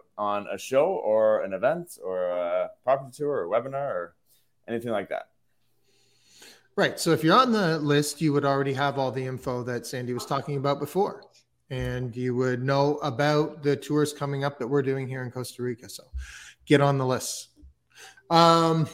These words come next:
Speaker 2: all right. And go over to iTunes, leave us a rating and review. You guys know it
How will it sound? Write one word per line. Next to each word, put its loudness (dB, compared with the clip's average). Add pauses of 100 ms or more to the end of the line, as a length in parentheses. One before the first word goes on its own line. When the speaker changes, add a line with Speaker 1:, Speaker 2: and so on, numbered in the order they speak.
(260)
Speaker 2:
all 8
right. 6
And 4
go 8
over 6
to 4
iTunes, 2
leave 4
us -2
a -2
rating 4
and 0
review. 0
You 0
guys 0
know -4
it -6